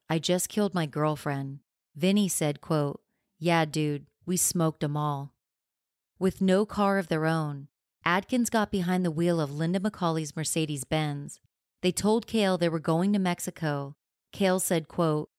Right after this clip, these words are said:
"Take me home and I'll cover you guys the best that I can."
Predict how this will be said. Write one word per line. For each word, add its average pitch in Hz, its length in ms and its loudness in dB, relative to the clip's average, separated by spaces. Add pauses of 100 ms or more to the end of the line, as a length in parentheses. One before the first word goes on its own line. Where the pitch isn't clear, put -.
(240)
"Take 196 280 0
me 233 100 2
home 180 440 2
and 160 140 0
I'll 156 100 2
cover 185 320 0
you 190 140 0
guys 151 340 0
the 151 100 -6
best 160 320 0
that 175 120 0
I 151 120 2
can." 143 540 -4